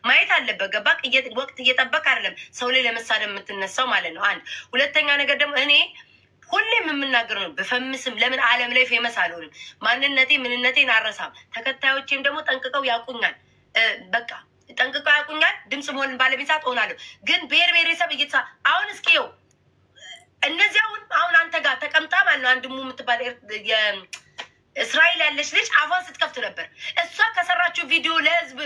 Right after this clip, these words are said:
ከሚሰማ እኔ ቤታ ምሰራው ይበልጣል። እኔን የምትተቸኝ አንተ በተቀመጥክበት ማለት እኔ የሰራው ቪዲዮ ሰርቻለሁ አይደል? ይሄን ቪዲዮ፣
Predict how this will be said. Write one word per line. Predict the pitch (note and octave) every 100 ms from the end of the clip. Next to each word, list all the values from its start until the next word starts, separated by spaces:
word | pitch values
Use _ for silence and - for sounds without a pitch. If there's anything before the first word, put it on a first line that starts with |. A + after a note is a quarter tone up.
| B3+
ከሚሰማ | D4 D4+ E4 F#4 G4+
እኔ | G4+ F4+
ቤታ | F4 F4 E4+
ምሰራው | D#4 D#4 D4 C#4
ይበልጣል። | B3 - F#3 E3+
እኔን | C4+ D#4+
የምትተቸኝ | D4 D4+ D4 C4 A#3
አንተ | A3 C4+
በተቀመጥክበት | D4+ C#4+ A#3+ G3 - G3+ G#3
ማለት | F3+ - - -
እኔ | B3 F4
የሰራው | G4+ E4 D4+ C#4+
ቪዲዮ | C4+ D4
ሰርቻለሁ | D4+ D#4 D4+ - F#3 G#3
አይደል? | A#3+
ይሄን | C#4+ D#4
ቪዲዮ፣ | D#4+ F4